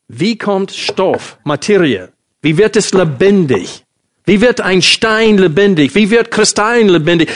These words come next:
Wie? Das ist nicht möglich.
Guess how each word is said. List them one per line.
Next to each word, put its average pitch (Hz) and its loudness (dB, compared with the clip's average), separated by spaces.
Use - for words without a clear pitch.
Wie? 247 0
Das 190 0
ist 233 0
nicht 196 2
möglich. 165 0